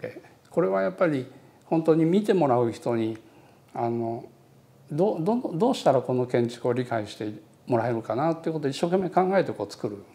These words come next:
んですね。で、な-、なのでその色とかテクスチャーとかね、を本当にね、本物そっくりに<laughs> あの、作ろうと頑張るんですよ。例えば、あの、木の板を張るところなんか、木の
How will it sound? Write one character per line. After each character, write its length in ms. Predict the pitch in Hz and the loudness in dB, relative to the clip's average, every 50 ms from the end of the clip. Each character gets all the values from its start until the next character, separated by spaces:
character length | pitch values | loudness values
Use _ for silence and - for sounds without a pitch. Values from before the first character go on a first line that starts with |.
| - | -16
ん 20 | 117 | -16
で 60 | 104 | -16
す 120 | - - | -14 -10
ね。 220 | - 127 127 - - - - - - - - - - _ - - | -10 -10 -10 -12 -16 -20 -20 -20 -20 -20 -20 -20 -20 _ -10 -6
で、 160 | 147 135 131 - - - - | -6 -6 -6 -8 -14 -6 -2
な-、 180 | 160 151 160 160 - | 0 0 0 0 0
な 180 | 208 156 165 | 2 2 4
の 180 | 165 156 139 123 | 4 2 2 0
で 140 | 117 120 117 | -2 -4 -4
そ 140 | - - | -6 -6
の 120 | 120 117 113 | -6 -4 -2
色 240 | 113 131 143 160 165 | 0 4 6 4 6
と 160 | 165 156 127 | 4 2 -2
か 160 | - - 104 | 0 -2 -4
テ 200 | - - 139 127 | -2 -2 -4 -4
ク 120 | - - | -4 -6
ス 140 | - - - | -14 -14 -12
チ 80 | - - | -12 -12
ャ 40 | 101 | -12
ー 40 | 104 | -12
と 140 | - - - | -14 -18 -14
か 160 | - 104 107 | -12 -10 -10
ね、 200 | 113 151 160 - - - - - - - _ _ - | -10 -12 -14 -16 -20 -20 -20 -20 -20 -20 _ _ -6
を 300 | - 127 127 135 131 - - - - _ _ - - - | -4 -4 -2 -4 -6 -8 -14 -20 -20 _ _ -12 -6 -2
本 220 | 143 151 151 - - - - - | -2 -2 -2 -4 -6 -18 -20 -6
当 120 | - 165 165 | 0 2 2
に 120 | 156 143 | 4 2
ね、 300 | 143 135 107 113 120 - - - - - - - - | 2 0 -4 -6 -8 -16 -20 -20 -20 -20 -20 -14 -4
本 200 | - 139 147 151 | 0 0 2 4
物 200 | 156 151 147 135 | 2 2 2 0
そ 120 | 139 139 | 0 -2
っ 80 | 131 - | 0 2
く 80 | 165 | 2
り 100 | 151 143 | 4 4
に 100 | 135 107 - - - - - 214 - - - - - - - | 4 2 -2 -6 -4 0 0 0 0 0 0 -2 -2 -2 -2
<laughs> 640 | - - - - - - 214 - - - - - | -2 -2 -2 -2 -6 -10 -8 -8 -10 -10 -6 -2
あ 160 | - - - 147 | 0 0 0 0
の、 200 | 131 127 131 - | 0 -2 -2 -6
作 200 | - - - 143 | -6 -4 0 2
ろ 100 | 135 131 | 2 2
う 40 | |
と 120 | 117 113 107 | 0 0 0
頑 160 | 107 120 135 | 2 2 2
張 120 | 131 131 | 2 2
る 80 | 120 110 | 0 0
ん 60 | 104 | -2
で 80 | 104 107 | -6 -8
す 120 | 107 - 120 | -8 -8 -8
よ。 80 | 107 - - - - - - - - - - _ - - 135 123 | -10 -10 -14 -20 -20 -20 -20 -20 -20 -20 -20 _ -10 -8 -2 0
例 80 | 160 156 | 0 0
え 40 | |
ば、 280 | 139 123 113 110 107 - - - - _ - _ _ _ _ - | 2 0 -2 -4 -6 -10 -18 -20 -20 _ -20 _ _ _ _ -12
あ 160 | 135 120 120 117 | -10 -8 -8 -6
の、 380 | 117 117 120 - - - - - _ - - _ _ - | -6 -8 -8 -8 -10 -12 -14 -18 _ -20 -20 _ _ -16
木 140 | - - - | -4 0 2
の 120 | 190 156 127 | 2 4 2
板 240 | 127 123 131 120 | 2 4 4 4
を 60 | 110 107 | 4 2
張 140 | - 107 | -2 -6
る 100 | 107 110 | -8 -8
と 120 | 107 - 110 | -8 -8 -8
こ 100 | - 113 | -6 -6
ろ 80 | 107 | -8
な 100 | 98 104 | -8 -8
ん 40 | 104 | -12
か、 200 | 92 95 - - | -14 -16 -18 -16
木 140 | - - 165 | -8 -2 0
の 280 | 156 139 123 123 123 | 0 0 0 -2 -4